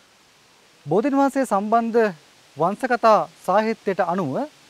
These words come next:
ශ්‍රී මහා බෝධින් වහන්සේගේ රෝපණ මංගල්‍යයට සමගාමීව අෂ්ටපල රුහ, දෙතිස්පල රුහ ආදී වශයෙන්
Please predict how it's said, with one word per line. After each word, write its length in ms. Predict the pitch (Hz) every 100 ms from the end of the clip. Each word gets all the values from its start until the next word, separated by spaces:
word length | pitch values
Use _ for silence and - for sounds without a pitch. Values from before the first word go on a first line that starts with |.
| _ _ _
ශ්‍රී 160 | - 220
මහා 140 | 277
බෝධින් 280 | 269 262 254
වහන්සේගේ 560 | 247 247 240 233 208 220
රෝපණ 320 | 180 208 233
මංගල්‍යයට 600 | 226 214 202 202 208 196 196
සමගාමීව 760 | 165 170 202 185 156 147 139 262 277 _ _ _ _ -
අෂ්ටපල 500 | 175 - 247 208 190
රුහ, 200 | 180 175 240 277 _ _ -
දෙතිස්පල 440 | 160 254 - 262 262
රුහ 200 | 247 233
ආදී 320 | 226 202 202 202
වශයෙන් 420 | 185 - 208